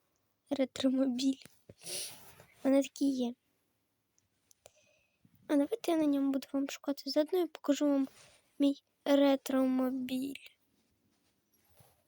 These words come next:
Ось такий в мене він крутезний ретро. Ну, не ретро, ладно. Просто звичайний мобіль.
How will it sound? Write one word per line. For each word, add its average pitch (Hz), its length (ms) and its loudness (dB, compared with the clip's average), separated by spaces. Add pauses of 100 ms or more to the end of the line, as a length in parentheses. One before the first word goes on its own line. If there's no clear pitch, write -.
(100)
Ось - 600 -6
такий - 480 -8
в - 20 0
мене 262 460 -2
він 262 360 -6 (680)
крутезний 277 1000 -4 (400)
ретро. 269 640 -4 (540)
Ну, 370 60 2
не 277 180 4
ретро, 294 440 -2
ладно. 262 380 -6 (460)
Просто 285 320 -2
звичайний 262 500 -2
мобіль. 269 320 -2